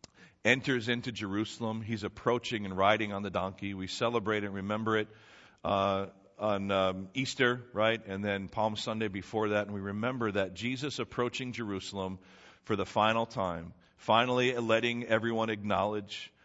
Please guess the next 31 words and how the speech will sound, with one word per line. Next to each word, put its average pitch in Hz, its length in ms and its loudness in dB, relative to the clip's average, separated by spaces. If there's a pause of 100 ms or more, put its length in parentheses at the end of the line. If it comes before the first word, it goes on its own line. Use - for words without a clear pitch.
(140)
that 120 120 2
he 113 300 -6
is 107 300 0
that 101 260 2
king, 104 340 -4
the 104 80 -4
Savior 98 440 -6
that 95 160 -4
has 98 120 -8
come. 90 320 -8 (800)
But 139 140 0
he 143 80 0
stops 127 600 6
and 123 100 -4
he's 113 140 -4
on 113 140 0
the 120 80 -2
donkey 107 360 -2
and 107 80 -4
he 98 80 -2
looks 110 420 -4
at 101 100 -6
Jerusalem 101 760 -6
and 101 160 -8
he 101 540 -10
weeps. 104 840 -10 (920)
You 175 80 -10
know 135 160 -8
why 135 280 -4
he's 110 320 -10
weeping? 110 500 -8